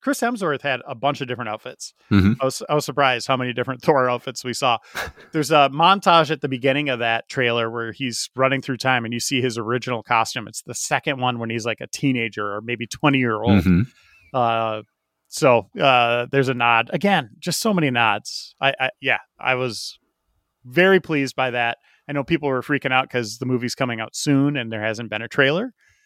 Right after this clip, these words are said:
Speaker 1: And people are speculating, like, maybe there's something hidden in Moon Knight, or we gotta wait for Moon Knight to end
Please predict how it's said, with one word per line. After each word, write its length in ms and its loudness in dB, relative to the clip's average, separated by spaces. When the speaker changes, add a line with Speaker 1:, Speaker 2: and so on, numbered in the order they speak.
Speaker 1:
And 240 -6
people 200 0
are 120 0
speculating, 640 -2
like, 240 -10
maybe 180 -10
there's 160 -10
something 260 -8
hidden 300 0
in 160 -6
Moon 220 0
Knight, 260 2
or 80 0
we 100 -8
gotta 160 -4
wait 180 -4
for 120 -14
Moon 240 0
Knight 220 4
to 120 0
end 460 0